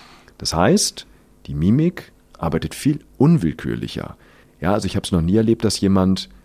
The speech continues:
unwillkürliche Beinbewegungen macht, die so stark gesteuert werden wie die Mimik. Wenn wir lachen müssen, bewegt sich das Gesicht und in dem Moment habe ich keine Probleme, meine Füße zu kontrollieren.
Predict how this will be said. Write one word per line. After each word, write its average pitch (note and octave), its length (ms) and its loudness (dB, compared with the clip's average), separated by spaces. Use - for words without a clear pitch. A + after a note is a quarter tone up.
unwillkürliche G#2 800 0
Beinbewegungen D2+ 920 -2
macht, - 420 -6
die F2 80 0
so F#2 200 0
stark F#2 360 0
gesteuert F2 460 0
werden E2 240 0
wie D#2 100 -2
die D2+ 120 -4
Mimik. D#2+ 520 0
Wenn E2 180 -2
wir D#2+ 80 0
lachen F2 340 -2
müssen, G2 500 0
bewegt F2+ 320 0
sich - 160 -6
das - 200 -4
Gesicht D2 400 -4
und C#2 180 -8
in D#2 80 -2
dem - 120 2
Moment D#2 400 -2
habe C#2+ 140 -8
ich - 160 -10
keine A2+ 260 4
Probleme, D2+ 420 -2
meine C#2 200 -6
Füße A2+ 280 -2
zu - 120 -10
kontrollieren. C2 560 -6